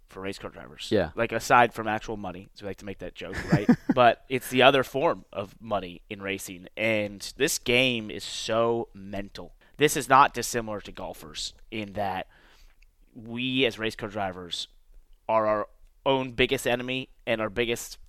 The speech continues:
Speaker 1: you know, s-, hold, thing to hold us back, and also our biggest opportunity. And
Speaker 2: Right.
Speaker 1: what I mean by that is it's all mental.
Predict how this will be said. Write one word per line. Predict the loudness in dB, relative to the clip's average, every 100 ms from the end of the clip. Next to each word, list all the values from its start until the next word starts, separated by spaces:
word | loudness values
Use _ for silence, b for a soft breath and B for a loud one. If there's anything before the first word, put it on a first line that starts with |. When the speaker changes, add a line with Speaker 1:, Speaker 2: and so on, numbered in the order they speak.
| -14
Speaker 1:
you | -4
know, | -2 -2
s-, | -6 -14 -16
hold, | -8 -4 -4 -6 -10 -4
thing | -2
to | 0
hold | -2 -2
us | -2
back, | 4 6 6 4
and | 4 6
also | 4 4
our | -2
biggest | 0 -4 -6
opportunity. | -8 -10 -18 -18 -20 _ -8
And | -2
Speaker 2:
Right. | 0
Speaker 1:
what | 0
I |
mean | 0 2
by | 2
that | 2
is | -2
it's | -10 -12 -2
all | 0 0
mental. | -2 -8 -12 -18